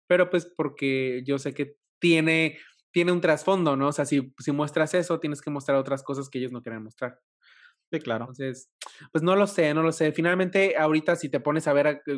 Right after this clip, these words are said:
Speaker 1: no sé, entrevistas de Yolanda, o sea, yo digo, cada año la veo más chiflada, inventándose cosas. Hasta hay momentos a los que dice, "No, pues, eh, hay di-, hay gente que dice que Abraham estaba cerca,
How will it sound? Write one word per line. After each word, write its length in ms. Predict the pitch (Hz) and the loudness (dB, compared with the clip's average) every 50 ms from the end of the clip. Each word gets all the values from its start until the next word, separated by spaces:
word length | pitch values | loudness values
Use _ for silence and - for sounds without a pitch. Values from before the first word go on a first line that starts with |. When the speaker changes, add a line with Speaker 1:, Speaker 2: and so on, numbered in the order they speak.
| 127 131 | -6 -8
Speaker 1:
no 240 | 131 139 143 139 135 135 | -8 -6 -4 -4 -4 -2
sé, 140 | - 139 | -2 -2
entrevistas 440 | 135 131 131 127 131 131 135 151 143 | -2 0 -2 -2 -4 -2 -2 -2 -2
de 80 | 143 135 | 0 0
Yolanda, 460 | 127 123 127 131 131 135 151 160 - - | 0 0 0 -2 -2 -2 -2 -2 -2 -4
o 80 | 135 | -4
sea, 120 | 131 - 131 | -4 -4 -2
yo 140 | 123 135 135 | -2 0 0
digo, 240 | 139 139 135 135 | 0 0 -2 -2
cada 200 | - 143 139 139 | -2 0 2 2
año 220 | 135 139 143 147 143 | 2 0 0 0 0
la 140 | 139 131 127 | 0 0 0
veo 140 | 127 127 127 | 0 -2 -2
más 220 | 131 127 - - - | -4 -6 -8 -10 -14
chiflada, 680 | - - 131 - - 131 127 135 139 143 143 143 143 139 156 - - - - _ _ - | -14 -14 -10 -6 -2 0 2 2 2 2 0 0 -2 -4 -8 -14 -18 -20 -20 _ _ -6
inventándose 720 | 135 135 127 131 123 123 - 131 131 131 147 139 139 123 - | -4 -2 -2 -2 -2 -2 -2 -2 -2 -2 -2 -4 -4 -6 -6
cosas. 640 | - 131 131 135 135 - 135 135 135 139 135 - - | -4 -4 -4 -2 -2 -2 -2 0 0 -2 -2 -4 -6
Hasta 300 | 135 135 - 135 131 127 | -6 -4 -2 0 2 2
hay 100 | 156 185 | 2 2
momentos 400 | 180 185 180 180 165 185 180 - | 2 2 2 2 0 -2 -2 -2
a 60 | 170 | -2
los 180 | 151 143 143 - | -2 -2 -4 -6
que 100 | - 139 | -4 -4
dice, 320 | 143 139 - 165 147 143 - - - - _ | -4 -2 -2 -4 -4 -4 -8 -16 -20 -16 _
"No, 340 | - 165 196 240 269 269 262 | -2 2 2 4 4 2 2
pues, 380 | - 185 175 165 - - - _ - - - - _ - | 4 2 2 2 0 -6 -14 _ -20 -20 -20 -20 _ -8
eh, 80 | 220 - - | -6 -2 0
hay 180 | 185 196 208 | 2 2 2
di-, 200 | 185 202 220 233 | 4 4 6 6
hay 140 | 220 202 202 | 6 6 4
gente 340 | 202 - 240 233 240 220 214 | 2 2 0 2 2 0 0
que 120 | - 185 | 2 0
dice 280 | 190 202 - - 190 175 | 0 2 2 2 2 2
que 100 | - 170 | 2 2
Abraham 360 | 160 156 160 175 190 202 202 | 2 2 2 2 2 2 0
estaba 340 | 175 185 - 165 165 156 147 | 0 0 2 2 2 2 2
cerca, 540 | - 220 226 247 240 - 190 180 208 208 | 2 2 2 2 2 2 2 2 2 0